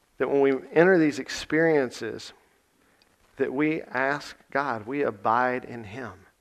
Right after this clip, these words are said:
When those moments come, and they're gonna come,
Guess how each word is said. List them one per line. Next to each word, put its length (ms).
When 100
those 260
moments 460
come, 320
and 200
they're 220
gonna 320
come, 420